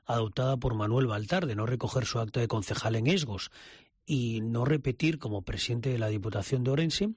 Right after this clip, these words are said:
el Partido Popular daba a conocer sus candidatos para el Congreso y el Senado hacia las elecciones del veintitrés J. Las principales novedades pasaban por Manuel Cabezas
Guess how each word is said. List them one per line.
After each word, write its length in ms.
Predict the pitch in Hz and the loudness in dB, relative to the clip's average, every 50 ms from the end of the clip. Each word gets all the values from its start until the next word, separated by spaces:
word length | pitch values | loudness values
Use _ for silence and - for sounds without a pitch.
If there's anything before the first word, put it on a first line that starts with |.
| - - - - - - - - - | -8 -12 -14 -14 -14 -14 -16 -10 -4
el 160 | - 139 113 98 | -2 -2 0 0
Partido 300 | 117 104 98 131 135 139 | 0 0 2 2 2 2
Popular 360 | 175 160 151 156 165 165 156 | 2 2 2 2 2 2 2
daba 240 | 151 147 151 160 151 | 0 0 2 0 -2
a 40 | |
conocer 360 | 135 - 123 113 107 - 139 127 | -2 -2 -2 -4 -2 -2 -2 -2
sus 160 | 151 147 - | 0 -2 -2
candidatos 520 | - 113 104 101 107 113 110 - 143 110 | -2 -2 -2 0 0 0 2 2 0 0
para 180 | - 113 107 98 | 2 0 0 0
el 80 | 98 | 0
Congreso 440 | - - 98 98 110 120 113 101 135 | -2 -2 0 0 2 2 2 2 2
y 60 | 135 | 4
el 140 | 131 120 107 | 4 2 2
Senado 500 | - 110 104 107 110 107 104 113 160 - - - - - - - - - - - _ | 2 0 2 2 2 2 2 2 0 0 -2 -8 -20 -20 -20 -20 -20 -20 -20 -20 _
hacia 280 | - 104 - - - 113 | -6 -6 -4 -2 0 0
las 180 | 123 - - 107 | 0 0 0 -2
elecciones 280 | 98 - 135 139 135 | 0 2 2 2 4
del 120 | 131 123 101 | 4 2 2
veintitrés 520 | 104 101 95 - 104 92 117 104 101 - | 0 0 0 0 -2 0 0 -2 -2 -2
J. 300 | - - 90 - - 104 | -2 -4 -4 -2 -2 0
Las 160 | 123 131 - | 0 0 2
principales 560 | - - 160 143 160 156 - - 247 254 202 | 2 2 2 2 2 2 2 0 0 2 2
novedades 380 | 214 196 180 175 190 208 202 - | 2 2 2 2 2 2 0 0
pasaban 440 | - 147 127 - 117 104 104 104 101 | -2 -4 -4 -2 -2 -2 -4 -4 -2
por 220 | - 151 151 147 | 0 0 2 2
Manuel 380 | 147 151 151 156 202 247 240 - | 2 2 2 4 2 2 2 0
Cabezas 500 | - 147 147 202 202 - 208 196 - | 0 0 0 0 0 -2 -2 -4 -4